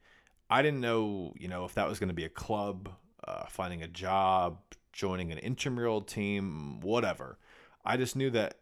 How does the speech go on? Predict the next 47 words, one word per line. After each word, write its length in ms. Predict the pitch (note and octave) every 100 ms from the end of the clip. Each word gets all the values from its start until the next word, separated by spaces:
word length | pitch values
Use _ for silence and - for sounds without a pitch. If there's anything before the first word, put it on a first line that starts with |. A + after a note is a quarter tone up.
| _
I 160 | - A2+
had 100 | A2+
always 280 | G#2+ C#3+ D3
been 140 | D3
part 220 | B2 C3
of 80 | A#2+
a 40 | G#2
team, 580 | - A2 G#2+ G#2 G2+ F#2+ - - - _ -
went 180 | C3
to 80 | D3
practice, 600 | C#3 - F#2 - E2+ D#2+ - -
watched 380 | G#2+ C3+ -
film, 560 | - G2 F#2+ F2 D#2 E2 _ _ _ -
all 240 | - -
that 200 | D#3+ C#3+
stuff. 560 | - - G2+ G2 - -
And 500 | - A2+ A2+ G#2+ - - _
for 240 | - - A2+
time 520 | - A#2+ B2 C3+ G#2
management 460 | G2+ A#2+ B2 D#3+
purposes, 580 | - D#3+ F3 - E3+ D3+ - -
I 140 | F#2+
needed 180 | A#2+ C3+
to 60 | A2+
find 340 | - G#2+ G2
something 720 | F#2+ - A#2+ B2 G2+ F#2 F2 F2 - - - -
where 100 | A2+
I 120 | A2+
could 140 | A#2+ A2
spend 240 | - G2
a 40 |
good 340 | F2+ - A#2 A2+
chunk 240 | A2+ G#2+
of 60 | G2
my 160 | F#2
time. 340 | F#2 D#2+ A#1+ - - - - - _
So, 260 | - D#3 D3
like, 520 | C3 A#2+ - - - -
I, 200 | - E2+ - -
I 60 |
don't 120 | A2
know, 140 | F#2 E2+
on, 60 |
like, 160 | G2 G2
the 80 | A2
third 600 | - - C#3+ C#3+ C3+ G#2+
day 420 | A2+ F#2 D2+ D#2+